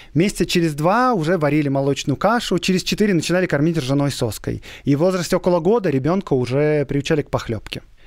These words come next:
Примерно с восьми лет дети начинали ходить в школу. В земскую или в церковно-приходскую. Но про школу, конечно, надо заводить отдельный разговор, ну, в двух словах.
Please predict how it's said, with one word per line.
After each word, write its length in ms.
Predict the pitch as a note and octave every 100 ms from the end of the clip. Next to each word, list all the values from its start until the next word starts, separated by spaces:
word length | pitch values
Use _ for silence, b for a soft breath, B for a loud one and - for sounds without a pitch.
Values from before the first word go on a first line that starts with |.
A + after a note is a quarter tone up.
| b b
Примерно 440 | C#3 D#3 A3 A3 F#3+
с 100 | -
восьми 360 | E3 - D#3+
лет 300 | C3 G#3 - -
дети 280 | C3 A3 G3+
начинали 380 | D#3 - F#3 F3+
ходить 340 | D3+ D3 F#3
в 60 | -
школу. 560 | - E3 C#3+ A2 G#2 A2 - b
В 100 | A#2
земскую 480 | A#2 E3 A3+ - E3
или 100 | D3
в 20 |
церковно-приходскую. 1120 | - D#3 C#3+ C3+ - C#3+ C#3+ - A3+ G#3+ G3+ - B B
Но 80 | -
про 100 | C3
школу, 220 | D#3+ G#3
конечно, 300 | E3+ E3 -
надо 100 | D#3+
заводить 260 | D3+ D#3 D3+
отдельный 380 | D3+ F3+ B3+ G#3
разговор, 420 | D#3 D#3+ D3+ C#3+
ну, 140 | E3+
в 80 | D#3
двух 180 | D3+ E3+
словах. 460 | - D#3 A2+ -